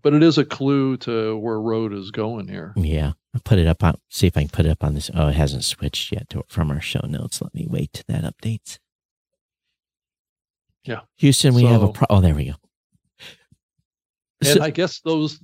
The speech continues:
Speaker 1: those, those microphones don't even sound that great, Todd.
Speaker 2: Well, okay, who's tested them?
Speaker 1: Well, it was the, the, the journalist. I haven't tested them, but,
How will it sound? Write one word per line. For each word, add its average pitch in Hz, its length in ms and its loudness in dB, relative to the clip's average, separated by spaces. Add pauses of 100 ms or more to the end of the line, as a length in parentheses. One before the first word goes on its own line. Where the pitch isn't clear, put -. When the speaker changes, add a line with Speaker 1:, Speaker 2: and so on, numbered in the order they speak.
Speaker 1:
those, 143 340 -4 (580)
those 143 160 -10
microphones 143 680 -8
don't 123 220 -12
even 113 220 -12
sound 120 300 -10
that 104 120 -14
great, 107 320 -14
Todd. 104 320 -16 (220)
Speaker 2:
Well, 101 760 6 (580)
okay, 98 300 2
who's 123 540 4
tested 104 420 -2
them? - 220 -6 (1600)
Speaker 1:
Well, 147 260 0
it 143 100 -4
was 135 420 -6
the, 117 640 -10 (260)
the, 113 340 -2 (640)
the 131 100 0
journalist. 127 600 4 (260)
I 143 140 6
haven't 120 240 4
tested 113 320 -4
them, 110 80 -8
but, 110 220 -2